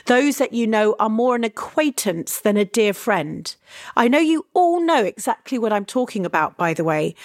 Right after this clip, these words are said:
because us women have a very hard time in looking after ourselves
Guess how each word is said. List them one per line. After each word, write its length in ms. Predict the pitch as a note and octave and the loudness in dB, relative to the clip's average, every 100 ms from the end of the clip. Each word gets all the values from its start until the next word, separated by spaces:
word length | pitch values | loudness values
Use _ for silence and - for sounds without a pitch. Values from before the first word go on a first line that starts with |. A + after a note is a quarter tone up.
| - - | -10 -2
because 260 | B3 C4 B3+ | 0 2 2
us 240 | D4 - | 0 -2
women 380 | A3+ C#4 A#3 G3 | -2 0 0 -2
have 160 | F#3+ | -4
a 80 | G#3 | -4
very 340 | F3+ A3+ A#3+ C4 | -2 0 0 -2
hard 320 | A#3+ A#3 A3 | -2 -2 -2
time 380 | - A#3+ G3+ E3+ | -4 -2 -2 -2
in 180 | F3 | -2
looking 320 | G#3 - A#3 G#3+ | -2 -2 -2 0
after 460 | - A3+ B3 - F3+ | 0 0 -2 -4 -2
ourselves 520 | E3 - D#3 C#3+ - | -2 -4 -4 -4 -6